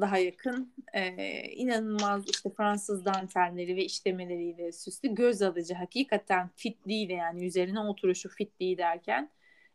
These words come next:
e, her anlamda işte böyle herkesin beklediğinden, çünkü uzun bir süredir bir, e, şey olmamış, e, bir prenses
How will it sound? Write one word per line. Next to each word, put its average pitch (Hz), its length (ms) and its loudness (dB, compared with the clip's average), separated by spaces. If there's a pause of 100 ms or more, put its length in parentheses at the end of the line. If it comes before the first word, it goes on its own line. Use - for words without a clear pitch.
(120)
e, 196 360 0 (160)
her 269 240 6
anlamda 208 800 4 (180)
işte - 480 -2 (200)
böyle 214 340 4 (240)
herkesin 208 1000 2
beklediğinden, 180 880 0 (540)
çünkü 208 180 -4
uzun 214 300 0
bir 202 40 2
süredir 196 540 0 (640)
bir, 208 360 4
e, 185 920 0
şey 214 260 2
olmamış, 202 520 0 (520)
e, - 260 -6
bir 208 120 4 (340)
prenses 214 600 4